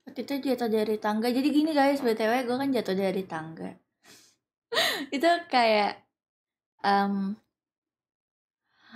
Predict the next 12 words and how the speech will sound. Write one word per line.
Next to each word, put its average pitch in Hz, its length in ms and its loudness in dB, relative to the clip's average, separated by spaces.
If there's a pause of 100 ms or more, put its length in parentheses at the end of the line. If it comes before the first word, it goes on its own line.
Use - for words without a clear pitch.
(340)
gue 226 180 0
mau 277 140 2
berangkat 202 400 0
teater. 190 600 0 (120)
Jadi 202 160 -8
kan 220 480 -4
kamar 185 400 -4
gue 185 80 -4
itu 185 160 -6
di 220 80 0
lantai 196 320 -4
tiga. 170 640 -8